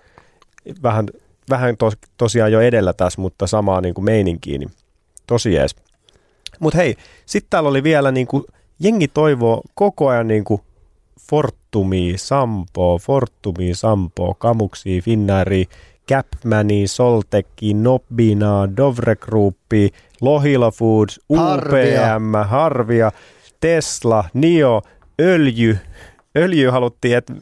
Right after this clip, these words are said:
Speaker 1: sinne pistetään rahaa. Norwegiani, Lehto Group. Sitten oli tänne akkukierrätysfirma, ää, Nikola, joka on siis akkukierrätysfirma erikseen, mut sit Nikola,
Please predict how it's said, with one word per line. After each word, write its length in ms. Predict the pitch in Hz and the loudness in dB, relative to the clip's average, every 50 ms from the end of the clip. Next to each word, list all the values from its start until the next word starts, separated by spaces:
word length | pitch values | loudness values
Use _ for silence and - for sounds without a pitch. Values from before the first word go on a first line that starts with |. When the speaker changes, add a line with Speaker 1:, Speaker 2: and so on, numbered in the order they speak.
| - - - - | -18 -20 -20 -8
Speaker 1:
sinne 320 | - - 156 143 131 123 | -4 0 0 2 2 0
pistetään 680 | 110 - - 120 117 - - 107 - - 113 110 107 | -2 0 0 0 0 0 -4 -6 -4 -2 0 0 2
rahaa. 360 | - 117 110 107 113 107 107 - - - | 2 0 0 2 2 0 0 -2 -2 0
Norwegiani, 1080 | 127 135 131 123 113 120 117 113 113 - - - 120 117 113 117 117 117 117 117 110 | 0 2 2 2 2 2 2 2 0 -2 -2 0 2 2 2 2 2 2 2 2 2
Lehto 320 | 120 120 110 - - 113 - | 2 0 0 0 -2 -2 -2
Group. 340 | - - 120 113 110 110 - - 123 113 - - - - - - - - _ _ | -2 -2 0 0 0 -2 -2 -2 -2 -2 -2 -4 -12 -20 -20 -20 -20 -20 _ _
Sitten 300 | - 156 156 - - 143 | -4 -4 -2 0 0 0
oli 100 | 127 120 | 0 2
tänne 220 | 127 127 123 120 - | 2 2 0 0 0
akkukierrätysfirma, 1400 | - 156 160 - _ - 131 113 - 135 120 110 110 110 - 110 104 - - - 120 113 107 110 104 101 104 101 87 - _ _ _ _ _ _ _ _ _ _ - - _ - | -2 -2 -4 -4 _ -8 -8 -4 0 0 0 2 0 0 -2 -4 -6 -6 -4 -2 0 0 0 0 0 0 -2 -2 -2 -6 _ _ _ _ _ _ _ _ _ _ -20 -20 _ -2
ää, 500 | 117 104 101 98 98 98 98 95 95 - - _ _ _ - - 95 | 0 2 2 2 2 2 2 2 0 0 -2 _ _ _ -16 -10 -6
Nikola, 680 | 71 - 165 202 208 - - - 135 123 117 113 110 107 - - _ _ _ _ _ _ _ - - - | -2 0 0 0 0 -2 -2 -2 0 2 2 2 0 -2 -4 -10 _ _ _ _ _ _ _ -20 -10 -4
joka 360 | 113 120 104 - - 117 110 | -2 -2 -2 0 0 0 0
on 80 | 110 101 - - - | 0 -2 -4 -8 -14
siis 140 | - 113 104 - - - _ - | -10 -10 -10 -10 -12 -18 _ -8
akkukierrätysfirma 920 | - 123 - _ - - - 123 110 107 107 - - 113 104 104 101 101 117 | -6 -6 -6 _ -8 -4 -2 -2 0 -2 -4 -2 -2 -2 0 0 0 0 0
erikseen, 340 | 123 123 - - - 101 101 | 0 -2 -4 -2 -2 -2 -2
mut 100 | 101 - | -2 -2
sit 160 | 127 113 127 | -4 -2 0
Nikola, 460 | 143 160 151 - 139 120 110 104 | 0 0 2 0 0 0 2 0